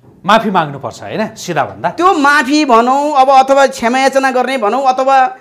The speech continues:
Speaker 1: कुनै
Speaker 2: राष्ट्रपति
Speaker 1: ढङ्गले यो
Speaker 2: कार्यालयमा,
Speaker 1: विषयमा
Speaker 2: होइन, हाम्रो
Speaker 1: सम्बोधन
Speaker 2: कुनै
Speaker 1: गर्ने
Speaker 2: नियत होइन, तर चाहिँ प्रोटोकलको विषयमा यहीँ पर्यो तपाईँको त्यो तलका चाहिँ तपाईँको चाहिँ by mistake अब के भनौँ न, सुरक्षा निकाय कसले कसले के गर्यो,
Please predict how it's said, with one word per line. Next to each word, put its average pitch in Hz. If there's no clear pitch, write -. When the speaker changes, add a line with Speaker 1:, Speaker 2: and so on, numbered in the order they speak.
Speaker 1:
कुनै 214
Speaker 2:
राष्ट्रपति 247
Speaker 1:
ढङ्गले 185
यो 208
Speaker 2:
कार्यालयमा, 247
Speaker 1:
विषयमा 262
Speaker 2:
होइन, 226
हाम्रो 269
Speaker 1:
सम्बोधन -
Speaker 2:
कुनै 311
Speaker 1:
गर्ने 269
Speaker 2:
नियत 294
होइन, 233
तर 262
चाहिँ 269
प्रोटोकलको 277
विषयमा 254
यहीँ 262
पर्यो 247
तपाईँको 240
त्यो 262
तलका 233
चाहिँ 214
तपाईँको 202
चाहिँ 196
by 202
mistake 214
अब 208
के 185
भनौँ 175
न, 208
सुरक्षा 220
निकाय 202
कसले 208
कसले 196
के 190
गर्यो, 233